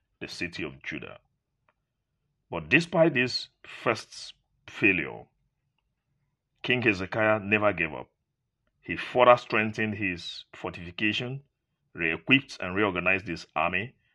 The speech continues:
and increased Jerusalem's security and water supply. This king, Hezekiah, did not stop at this. Ellen White, Records and Prophets and Kings, page three hundred and fifty-one, What the King Did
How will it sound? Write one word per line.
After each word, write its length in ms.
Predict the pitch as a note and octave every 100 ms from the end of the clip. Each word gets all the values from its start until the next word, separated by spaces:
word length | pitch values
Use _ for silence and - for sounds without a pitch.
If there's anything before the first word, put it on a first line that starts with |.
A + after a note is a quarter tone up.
| _
and 160 | - F2+
increased 520 | F#2 - F3 F3 E3+ A2
Jerusalem's 680 | G#2 A2 A2+ A#2+ A#2+ A#2 -
security 720 | - G2+ - A2+ G2 F#2 E2+
and 180 | D#2+
water 220 | E2+ F2+ -
supply. 500 | E2 - C#2+ B1 A#1+ _ _ _ _ _ _ _ _ _ _ _ _
This 260 | - C3 C3+
king, 380 | - A#2+ A#2 A#2 - _ _ _ _
Hezekiah, 560 | - F#2 F2 - A#2+ B2
did 160 | A2 F#2
not 200 | G#2 A2
stop 300 | - G#2 -
at 200 | F#2 - _ _
this. 580 | E2 G#2 E2+ G#2+ - _ _ _ _
Ellen 300 | C#3+ D#3 A#2
White, 420 | F2+ E2 F2+ - _ _ _ _
Records 460 | G2+ G2+ - G#2 G2
and 180 | E2+
Prophets 380 | - B2 A#2+ A#2
and 160 | G2+ E2+
Kings, 460 | - F2+ D2+ - -
page 300 | - E2 - _ _
three 160 | B2 A#2+
hundred 260 | G#2 G2
and 180 | F#2 E2+
fifty-one, 540 | - F#2 E2 C#2 B1 - _ _ _ _
What 180 | A2 A2+
the 80 | G2
King 380 | - G#2+ G2 F2
Did 400 | G2+ G2 D2+